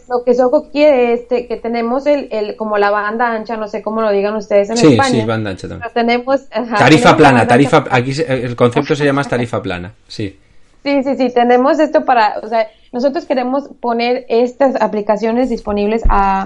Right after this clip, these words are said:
Speaker 2: a manos de todos, pequeñas empresas, medianas empresas, grandes empresas,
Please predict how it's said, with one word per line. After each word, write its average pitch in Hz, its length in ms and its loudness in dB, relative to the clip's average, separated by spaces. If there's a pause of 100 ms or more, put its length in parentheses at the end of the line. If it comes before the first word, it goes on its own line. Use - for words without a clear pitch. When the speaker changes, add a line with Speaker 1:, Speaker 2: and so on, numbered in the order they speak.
(100)
Speaker 2:
a 202 60 -2
manos 214 380 0
de 226 80 0
todos, 185 320 -2
pequeñas 262 420 0
empresas, 226 560 -2
medianas 226 400 0
empresas, 214 420 -2
grandes 233 380 2
empresas, 226 460 -2